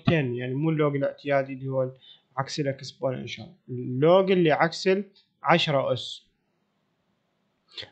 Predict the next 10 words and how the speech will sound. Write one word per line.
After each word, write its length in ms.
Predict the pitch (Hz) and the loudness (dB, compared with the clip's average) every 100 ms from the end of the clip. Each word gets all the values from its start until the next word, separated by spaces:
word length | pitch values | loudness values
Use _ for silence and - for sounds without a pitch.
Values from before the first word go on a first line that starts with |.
| - | -6
أوكي، 260 | 147 196 226 | 0 2 4
فهاي 320 | 185 196 185 | 4 6 6
اللوج 540 | 165 156 175 190 160 | 6 6 8 6 6
الموجودة 580 | 156 147 151 151 185 160 | 2 2 2 4 4 4
بهذا 280 | 139 165 185 | 4 6 6
الموضوع 520 | 185 185 196 226 - - - - | 4 2 4 2 -2 -20 -20 -4
هي 120 | 156 156 | 0 2
كلها 460 | 175 170 170 170 - _ - | 2 4 4 2 -4 _ -2
لوج 220 | 151 151 | 4 4
تن. 300 | - 139 110 | 2 -6 -6